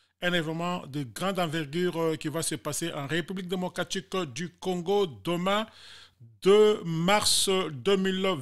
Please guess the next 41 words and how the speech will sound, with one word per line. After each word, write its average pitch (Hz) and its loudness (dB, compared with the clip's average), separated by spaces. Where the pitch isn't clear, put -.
vingt 190 4
et 147 -2
un. 135 -6
Alors, 208 4
euh, 185 4
maintenant, 247 0
ce - 0
que 247 -4
je 233 0
voulais 208 0
dire, 208 -4
euh, 202 0
avant 202 -2
que 208 -4
je 180 -2
n'appelle 175 -2
certains 156 -4
intervenants, 180 -6
il 165 0
s'est 214 2
fait 262 0
que 233 -4
depuis 208 -2
un 220 0
certain 208 -2
moment, 190 -2
nous 165 -2
avons 185 -2
constaté 160 -4
au 170 -4
niveau, 156 -2
euh, 135 -8
du 135 -4
Parlement, 156 -4
il 147 -2
y 170 4
a 175 6
eu 208 2
toujours 190 -2
des 175 0
candidats 190 0